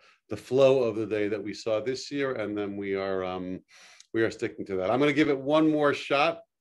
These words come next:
um, and I'm so, I'm, you know, I, I, I do feel like you'll get a sense of it as you, <laughs> as you learn more, as it becomes more natural to you, as you see a particular,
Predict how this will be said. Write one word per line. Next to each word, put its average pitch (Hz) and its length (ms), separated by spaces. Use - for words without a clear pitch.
um, 113 580
and 117 140
I'm 110 100
so, 131 220
I'm, 131 180
you 135 120
know, 135 100
I, 127 260
I, 90 340
I 123 40
do 131 180
feel 139 240
like 113 280
you'll 120 100
get 135 320
a 110 100
sense 135 300
of 127 100
it 131 100
as 113 220
you, 117 240
<laughs> 127 100
as 160 400
you 127 80
learn 135 220
more, 135 240
as 117 120
it 104 60
becomes 113 380
more 120 100
natural 123 320
to 123 140
you, 123 140
as 104 100
you 107 80
see 117 240
a 110 40
particular, 110 680